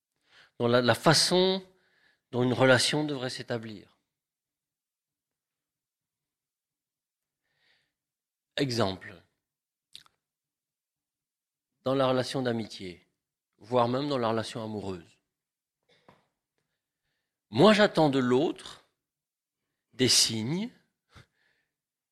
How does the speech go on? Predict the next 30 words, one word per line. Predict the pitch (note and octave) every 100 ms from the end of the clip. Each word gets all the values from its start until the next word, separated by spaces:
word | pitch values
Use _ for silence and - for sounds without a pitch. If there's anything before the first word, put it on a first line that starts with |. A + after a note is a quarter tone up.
| _ _ _
qui | -
me | C3+ C3
signifient | - F#3+ F3 D3+ - F3 A#3 D4 - _ _
qu'effectivement | D#3 D3 E3 - C#3 D3 D#3+
l'autre | C#3 C#3+ C#3 -
m'aime. | A#2 A2 G#2 F#2 -
J'ai | A#2+ D3
besoin | C3+ B2 C3 A#2+
de |
ça. | - E2 _ _ _ _ _ _ _ _ _ _ _ _ _ _ _ _ _ _ _
L'autre | A#2+ D3 -
n'a |
pas | F#2 G2+
besoin | - D3
de |
ça | - A#2
du | G#2+
tout. | - A2+ G3+
Il | C#3 - -
est | - - _
très | - C3
bien. | A2 - A3+ -
<laughs> | - -
Il | A3 F3 - G#3+ -
est | A3+ B3
très | - E3
bien | D3 C#3+
avec | C#3 C3 B2+
la | A#2+
relation. | A2+ A2+ A2+ E3+